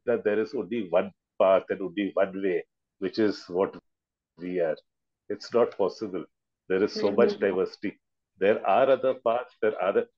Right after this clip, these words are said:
Speaker 1: They may not be our path, no problem.
Speaker 2: Mm-hmm.
Speaker 1: You go on your path,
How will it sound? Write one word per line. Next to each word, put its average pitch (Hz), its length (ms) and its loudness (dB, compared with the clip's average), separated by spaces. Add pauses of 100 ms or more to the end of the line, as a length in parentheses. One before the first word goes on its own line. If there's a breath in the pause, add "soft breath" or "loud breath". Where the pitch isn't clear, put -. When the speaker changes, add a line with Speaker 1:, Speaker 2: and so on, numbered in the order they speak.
(160)
Speaker 1:
They 143 140 2
may 185 160 2
not 214 260 0
be 214 160 -4 (120)
our 92 320 2 (100)
path, 73 180 -4 (380)
no 120 180 -2
problem. 202 420 -2
Speaker 2:
Mm-hmm. 202 260 -8 (720)
Speaker 1:
You 110 380 -4
go 123 200 4
on 123 100 0
your 110 300 0
path, 120 200 4